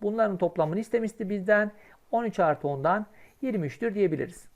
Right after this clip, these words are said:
On yedinci sorumuzda X ve Y tam sayılar için demiş. Üç x artı Y ve üç x eksi Y aralarında asal sayılardır demiş. Aralarında asal sayılar ne anlama geliyordu? Ortak böleni sadece birdi. Başka ortak bölenleri yoktu.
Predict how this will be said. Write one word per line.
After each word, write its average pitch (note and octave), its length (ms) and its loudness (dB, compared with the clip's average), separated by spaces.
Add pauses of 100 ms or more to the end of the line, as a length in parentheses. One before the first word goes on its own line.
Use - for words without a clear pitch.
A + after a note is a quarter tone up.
(1040)
On A#3 140 8
yedinci D4+ 380 0
sorumuzda G#3+ 400 6
X D4+ 240 -4
ve B3+ 140 2
Y B3+ 160 4
tam A#3+ 260 -2
sayılar G#3+ 320 8
için E3+ 260 0
demiş. F3+ 260 0
Üç D4 200 -4
x - 160 -2
artı A#3 300 4
Y B3 140 2
ve G3 80 8
üç - 180 -2
x A#3+ 160 -4
eksi A3 260 -2
Y C4+ 80 0
aralarında A#3+ 540 2
asal A3 380 0
sayılardır D#3 600 0
demiş. C3 180 -4
Aralarında A3+ 400 4
asal B3+ 240 4
sayılar C4 320 2
ne C#4+ 60 0
anlama A#3 340 2
geliyordu? F3+ 600 4 (300)
Ortak B3 460 4
böleni B3 260 0
sadece A#3+ 520 0
birdi. G3 340 4
Başka G3+ 320 2
ortak G#3+ 400 0
bölenleri G#3+ 500 2
yoktu. F3 480 2